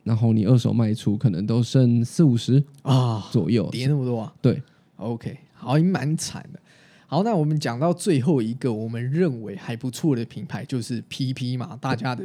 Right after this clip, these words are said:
Speaker 2: 表中之王。
Speaker 1: 对。
Speaker 2: 大家如果要讲到传家的话，P P给各位的感觉，应该说给全世界的人感觉都是从以前到现在都是，呃，这个一表永流传的这种感觉啦。
Speaker 1: 对。
Speaker 2: 那你对于这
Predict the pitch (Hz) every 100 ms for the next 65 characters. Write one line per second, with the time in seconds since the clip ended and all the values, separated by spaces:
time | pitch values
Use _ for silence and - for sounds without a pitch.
0 | 180 131 - - 143 139 135 156 151 160
1 | 139 110 107 131 139 135 143 143 139 151
2 | 143 113 113 143 131 - 117 135 151 131
3 | 104 127 - - - - - 214 214 214
4 | 202 113 - - 185 165 175 113 - 90
5 | 110 110 107 156 151 139 156 143 95 -
6 | 127 156 202 175 170 123 110 120 90 -
7 | 98 110 139 135 147 110 - 139 202 143
8 | 127 135 120 131 117 107 120 123 - _
9 | _ _ _ - 92 85 151 127 107 101
10 | 87 - - 196 - 147 - - _ 120
11 | 117 113 110 139 - 120 113 117 120 120
12 | 123 - 151 - 73 - - 127 139 135
13 | 123 120 190 147 175